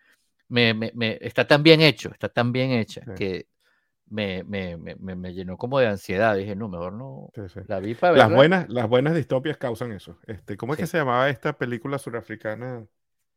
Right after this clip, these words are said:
Speaker 2: Eh, Distrito nueve, creo, District nine.
Speaker 1: Ah, sí, sí, sí, cómo no.
Speaker 2: También, que era... era
Speaker 1: Ajá, pero ahí está el punto. Ahí está el
Speaker 2: <laughs>
Speaker 1: punto de por qué no la, que,
Speaker 2: Sí.
Speaker 1: porque también, por ejemplo, hay una película
Speaker 2: Sí.
Speaker 1: de, no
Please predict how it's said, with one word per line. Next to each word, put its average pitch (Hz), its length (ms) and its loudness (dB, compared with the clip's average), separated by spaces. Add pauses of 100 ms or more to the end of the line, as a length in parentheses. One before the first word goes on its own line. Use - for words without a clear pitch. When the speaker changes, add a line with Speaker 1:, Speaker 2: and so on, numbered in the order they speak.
(720)
Speaker 2:
Eh, 98 480 -16
Distrito 117 500 -6
nueve, 165 280 0
creo, 151 220 -4
District 117 360 -10
nine. 139 200 -6 (120)
Speaker 1:
Ah, 127 300 4
sí, 117 220 -6
sí, 101 180 -10
sí, 95 240 -10
cómo 95 260 -8
no. 101 220 -4
Speaker 2:
También, 107 200 -4
que 98 100 -10
era... 104 460 -2
era 107 680 -4 (640)
Speaker 1:
Ajá, 135 460 6
pero 131 140 8
ahí 123 60 8
está 156 140 2
el 147 100 2
punto. 127 440 2 (100)
Ahí 247 100 8
está - 120 4
el 156 60 2
Speaker 2:
<laughs> - 20 2
Speaker 1:
punto 135 220 2
de 151 40 2
por 131 160 4
qué 131 120 2
no 131 100 4
la, 147 160 4
que, 131 260 -2 (100)
Speaker 2:
Sí. - 40 -
Speaker 1:
porque 123 240 -2
también, 117 260 -2
por 151 120 0
ejemplo, 131 240 0
hay 135 40 0
una 131 140 0
película 131 540 0
Speaker 2:
Sí. - 20 4
Speaker 1:
de, 101 340 0
no 85 240 -16